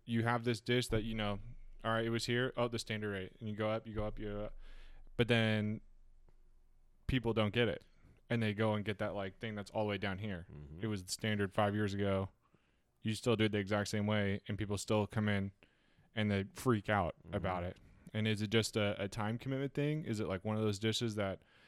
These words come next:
Speaker 1: you know, I don't wanna go buy the steak
Speaker 2: Mm-hmm.
Speaker 1: and make the mash and do the greens? It's too many pans for me. I don't wanna deal with the dishes.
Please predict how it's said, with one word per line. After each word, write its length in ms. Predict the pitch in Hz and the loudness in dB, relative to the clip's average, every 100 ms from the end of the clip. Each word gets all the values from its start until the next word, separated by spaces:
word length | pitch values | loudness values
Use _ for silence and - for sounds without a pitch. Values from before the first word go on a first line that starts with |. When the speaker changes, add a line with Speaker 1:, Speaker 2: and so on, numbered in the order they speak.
| - _ | -20 _
Speaker 1:
you 100 | 113 | 0
know, 180 | 110 107 | 2 2
I 80 | 101 | 0
don't 200 | 110 120 | -2 -2
wanna 320 | 123 131 135 135 _ _ | 0 2 2 0 _ _
go 200 | 113 117 | 2 4
buy 220 | 113 110 113 | 4 4 4
the 100 | 117 | 2
steak 580 | - 110 107 104 - - 92 | 2 4 4 2 -6 -14 -10
Speaker 2:
Mm-hmm. 140 | 78 | -4
Speaker 1:
and 240 | 110 110 | -2 0
make 180 | 117 120 | 0 -2
the 100 | 135 | -2
mash 500 | 120 104 98 98 - - - - - - - - | -2 0 -2 -4 -8 -14 -20 -20 -20 -20 -20 -2
and 420 | 117 113 117 123 - - - | 2 4 2 -2 -10 -16 -2
do 160 | 120 123 | 6 8
the 80 | 117 | 8
greens? 500 | 107 101 92 98 - | 6 4 4 0 -6
It's 140 | - | -8
too 140 | - 123 | -2 0
many 180 | 117 | 2
pans 380 | 110 113 98 95 | 0 0 0 -2
for 120 | - 104 | -6 -6
me. 240 | 92 90 | -4 -6
I 80 | - | -4
don't 100 | 104 | -2
wanna 200 | 113 117 | 0 0
deal 160 | 117 123 | 0 0
with 80 | 123 | 2
the 60 | 127 | 4
dishes. 760 | 123 123 - 113 113 113 - | 4 0 -2 -6 -6 -8 -12